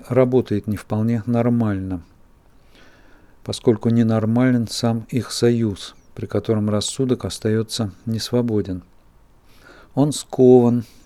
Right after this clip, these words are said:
и обременен этой связью, отчего попросту не может справиться с работой.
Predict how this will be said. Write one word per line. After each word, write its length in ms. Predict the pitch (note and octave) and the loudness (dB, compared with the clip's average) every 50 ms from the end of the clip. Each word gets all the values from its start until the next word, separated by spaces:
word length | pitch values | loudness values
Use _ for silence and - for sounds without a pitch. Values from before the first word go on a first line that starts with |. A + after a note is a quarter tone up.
| - - | -8 -2
и 80 | C3 B2+ | 2 2
обременен 680 | B2 A2+ A2 B2 A#2+ A#2 A#2+ A#2 A#2+ C3 C#3 C#3+ B2+ | 2 4 4 4 4 4 4 2 2 2 2 2 2
этой 240 | B2 A#2+ - C3 B2 | 0 0 0 -2 -2
связью, 640 | - - C#3+ C#3 C#3+ C3+ A2+ G2+ F#2+ G2 F2+ F2+ - - _ _ _ - - - - - - - - - | -2 -4 -2 0 0 2 2 0 -2 -4 -6 -8 -10 -16 _ _ _ -20 -20 -20 -20 -20 -20 -20 -20 -12
отчего 460 | - G#2+ G#2 - - - B2 A#2 A2+ G#2+ | -10 -8 -8 -6 2 4 6 6 6 4
попросту 600 | - - D#3 D#3 - - C3+ C3 - - - C3 | 2 0 0 0 2 2 0 0 0 -2 -2 -2
не 260 | B2 A#2+ B2 B2 B2+ | 0 2 2 4 4
может 580 | A2 G#2 G#2+ A#2 B2 C3 C#3 C3+ C3 - - - - - _ _ _ _ | 4 2 2 0 0 0 2 0 0 -2 -4 -10 -20 -20 _ _ _ _
справиться 720 | - - - - B2+ A#2+ B2+ B2+ B2+ B2+ B2 - - - A#2+ | -8 -8 -4 0 2 2 4 4 2 2 0 -2 -4 -6 -6
с 140 | - - | -4 -2
работой. 540 | C3 C3 C3 B2+ C3 B2+ A2 - G2+ F2+ F2 | 0 0 0 2 2 0 0 0 -2 -4 -6